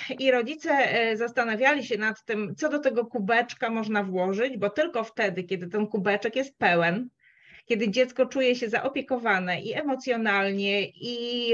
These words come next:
em, czuje to, że jest potrzebne, czuje to, że jest akceptowane, to tylko wtedy, em, może w ten rok wejść, y, tak dość łagodnie. I rodzice na tych kubeczkach dookoła, każdy kubeczek był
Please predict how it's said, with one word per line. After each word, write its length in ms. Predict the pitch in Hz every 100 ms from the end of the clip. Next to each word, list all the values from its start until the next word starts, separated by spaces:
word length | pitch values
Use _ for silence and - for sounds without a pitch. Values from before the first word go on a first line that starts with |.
| -
em, 760 | 220 220 226 226 226 226 220 190 139 170
czuje 540 | - 277 269 240 208 220 - - _ _
to, 140 | 262
że 120 | 254
jest 180 | 208 214
potrzebne, 580 | 254 - 214 196 190 190
czuje 180 | 247 247
to, 120 | 247
że 80 | 240
jest 120 | 226
akceptowane, 720 | 233 - 247 285 220 190 196
to 140 | 202
tylko 280 | 214 294 311
wtedy, 600 | 339 - 208 180 196 349 - - - _
em, 320 | 214 226 208
może 420 | 240 254 294 277
w 80 | 254
ten 180 | 262 233
rok 320 | 240 247 240 - -
wejść, 720 | 208 240 226 233 - - - -
y, 140 | 208
tak 400 | 208 226 226 247 -
dość 380 | 220 226 240
łagodnie. 520 | 233 226 190 170 185 247
I 80 |
rodzice 520 | 247 247 311 339 208 208
na 160 | 139 254
tych 160 | 254
kubeczkach 500 | 254 208 196 170 240
dookoła, 520 | 220 202 208 202 175 202
każdy 300 | 247 240 233
kubeczek 480 | 202 202 226 220
był 220 | 196 196